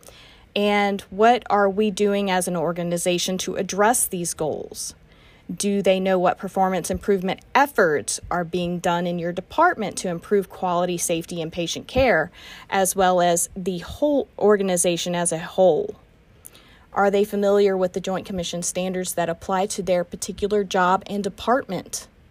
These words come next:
Do they understand the organization's policies, and do they know where to find them? Um, do they know the policies and procedures for fire, disaster, infection control,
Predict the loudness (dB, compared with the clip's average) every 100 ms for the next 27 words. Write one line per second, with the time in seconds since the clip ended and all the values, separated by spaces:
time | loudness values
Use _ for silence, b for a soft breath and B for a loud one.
0 | b b b b -4 2 2 2 0 0
1 | 0 2 2 2 2 4 2 0 -2 -2
2 | -4 -6 -2 2 4 2 0 0 -2 -2
3 | -6 -6 -2 -2 0 0 0 -2 -6 -4
4 | -2 0 -2 -4 -8 -8 -12 -18 -20 B
5 | B B B B -2 0 0 -2 0 2
6 | 2 4 2 0 -2 -4 0 2 2 0
7 | -4 -4 -6 -8 -8 -8 -6 -6 -6 -6
8 | -6 -4 0 2 2 -2 -6 2 4 6
9 | 4 0 -4 -8 -6 2 2 2 -2 -6
10 | -8 -8 -4 -2 -2 -6 -8 -2 4 6
11 | 6 2